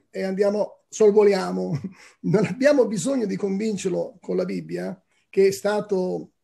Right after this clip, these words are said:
si è comportato male, ma al capitolo cinque del Corano, al versetto sessantasei sessantotto, afferma a riguardo delle nostre scritture,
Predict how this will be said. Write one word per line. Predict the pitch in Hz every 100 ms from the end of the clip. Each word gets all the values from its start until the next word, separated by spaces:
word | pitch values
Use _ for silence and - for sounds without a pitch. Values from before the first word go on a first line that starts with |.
| _ _ _ _ _ _ _ 294 285 294
si | -
è |
comportato | 180 185 190 202 202
male, | 190 170 180 208 - _ - -
ma | 196 220 -
al | 214 226 226 220
capitolo | 214 294 294 240
cinque | 208 - 269 196 -
del | 185 220
Corano, | - 220 233 202 175 185 214 226 -
al | 190
versetto | 196 190 277 277
sessantasei | 196 170 214 202 202 - 240 208
sessantotto, | 196 196 202 202 - 190 170 - 196 220 220 _ _ _ _ _ - _ _ _ - -
afferma | 226 - 247 208 190 190 220 269 - _
a | -
riguardo | 202 202 220 285 233 190
delle | 185 190
nostre | 240 - -
scritture, | - - - 104 87 92 151 196